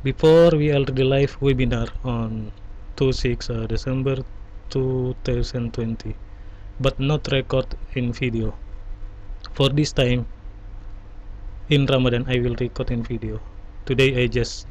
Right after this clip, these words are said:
make reminder this webinar about E S P high temperature motor and troubleshooting. And in the beginning, I just want to say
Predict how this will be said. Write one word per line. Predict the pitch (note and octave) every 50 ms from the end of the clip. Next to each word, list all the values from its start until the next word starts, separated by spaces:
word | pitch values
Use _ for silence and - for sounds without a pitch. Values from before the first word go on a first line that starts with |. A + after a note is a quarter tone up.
| B2+ B2
make | A#2 A#2 B2+ C3 C3+ - - - -
reminder | C3 B2+ A#2+ B2+ C3+ C3+ C3 B2 A2+ G#2 G2+ - - - - - - - - - - - - -
this | A#2 B2+ B2+ B2+ B2 - - B2
webinar | A#2 A#2+ C3 B2+ B2 B2+ B2 B2 A#2+ A#2+ -
about | B2 A#2+ A2 A#2 A#2 A#2 - - - C3
E | C3 C3
S | B2+
P | - - C#3
high | B2+ - - B2+ - - -
temperature | B2 A#2+ A#2 - B2 A#2+ A#2 - A#2+
motor | A#2 A#2 A#2+ B2 B2 - B2 A#2
and | A#2 A2+ A2+ A2
troubleshooting. | - A#2 A2+ A2 A2+ A2+ - - A2+ - - G#2 G2+ - - - - - - - - - - - - - - - - - - - -
And | - D3 D3+ D3 D3+ D#3 -
in | D#3 D3+ D3+ D3
the | C#3+ D3+
beginning, | C#3+ D3+ C3+ E3 F3 E3 D3 C3+ C3+ C3+ C#3+ - C#3
I | C#3
just | C3+ B2 C#3+ C3+ -
want | - C#3 C3+ C3+ C#3 C3+ -
to | C3+
say | - - D3 C#3 C3 A#2 A2+ -